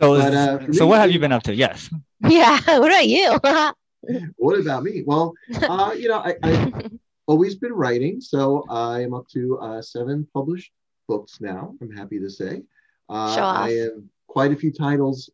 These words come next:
Speaker 2: ahead of myself. I did take a little break during the pandemic, uh, which was,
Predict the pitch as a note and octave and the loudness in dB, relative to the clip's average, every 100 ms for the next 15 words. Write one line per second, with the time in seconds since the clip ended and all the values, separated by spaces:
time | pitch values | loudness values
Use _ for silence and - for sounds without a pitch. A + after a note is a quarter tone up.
0 | C3+ A#2 D3+ C3+ A#2 A2 - G2 C3 - | -12 -6 -4 -4 -6 -8 -8 -8 -8 -14
1 | _ _ _ _ _ G#2+ G2+ C3+ C3+ D3 | _ _ _ _ _ -8 -2 -2 0 -2
2 | C#3+ - - B2+ B2+ C#3 C3 C3 C3+ C3+ | -2 -8 -6 -4 0 0 2 0 0 -2
3 | C3 B2+ B2+ B2 B2 B2 A#2+ - C3 A#2+ | -4 -2 -2 -4 -4 -6 -10 -12 -10 -6
4 | A#2 A#2 D#3 F3+ _ - G2+ G#2 G#2+ G#2+ | -4 -4 -6 -10 _ -14 -10 -6 -6 -8
5 | A#2 A2 G#2 - | -6 -6 -8 -14